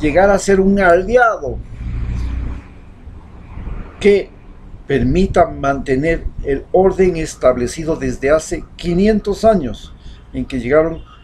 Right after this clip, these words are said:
los conquistadores españoles, y hace doscientos años en que somos una colonia del patio trasero de los Estados Unidos.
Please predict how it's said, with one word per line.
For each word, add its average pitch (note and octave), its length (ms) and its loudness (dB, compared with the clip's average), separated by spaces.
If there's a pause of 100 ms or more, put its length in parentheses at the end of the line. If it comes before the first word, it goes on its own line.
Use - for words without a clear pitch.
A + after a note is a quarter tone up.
(160)
los A#2+ 200 -4
conquistadores C#3 800 0
españoles, G3 840 0 (600)
y D3 80 2
hace F3+ 240 2
doscientos G3+ 920 2
años E3+ 560 0 (760)
en D3+ 200 -4
que - 180 -6 (400)
somos E3 800 0 (1500)
una G3+ 460 4
colonia E3+ 760 4
del B2+ 320 0
patio E3 580 2
trasero C3+ 600 -2
de C#3 120 -6
los C3+ 160 -4
Estados A#2+ 540 -2
Unidos. A2 420 -6